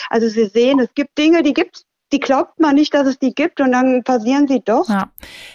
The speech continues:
Speaker 2: Jetzt haben Sie die politische, inhaltliche Arbeit schon angesprochen. Es ist ja so, dass Peter Feldmann als direkt gewählter Oberbürgermeister sehr
Speaker 1: Mhm.
Speaker 2: weitreichende Befugnisse hat. Können Sie eigentlich derzeit in der städtischen Regierung noch arbeiten?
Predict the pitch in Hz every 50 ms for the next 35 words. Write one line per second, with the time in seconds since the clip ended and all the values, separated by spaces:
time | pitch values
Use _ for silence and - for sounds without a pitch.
0 | _ - - 165 - 202 196 196 196 196 185 190 180 170 - 190 185 196 190 208
1 | 196 - - 190 180 180 175 - 196 190 190 190 196 175 - - - - 190 208
2 | 208 - 208 196 - - 202 226 233 - - - 208 208 208 220 208 202 - -
3 | - 208 - 226 196 180 196 208 190 185 180 175 - - 196 185 180 - - 185
4 | 202 - 220 196 196 - - 175 165 165 165 - - 180 165 185 196 - - 165
5 | 175 175 165 175 - - 190 208 233 208 196 185 180 185 185 185 180 180 180 -
6 | - 180 170 170 175 170 170 190 196 202 - 165 190 196 - - 185 175 175 180
7 | 190 180 165 - 165 - - - 233 226 - 165 170 - - - 156 180 160 -
8 | - - - - - - - - - - _ _ - - - - - 185 196 185
9 | 214 233 220 208 202 - - - 180 175 - - 180 180 - - 196 - 170 175
10 | 170 165 165 - - 170 - 196 190 196 185 180 165 170 160 175 175 185 190 196
11 | 190 185 180 170 160 151 - - - - 151 - 190 202 233 247 - 330 349 349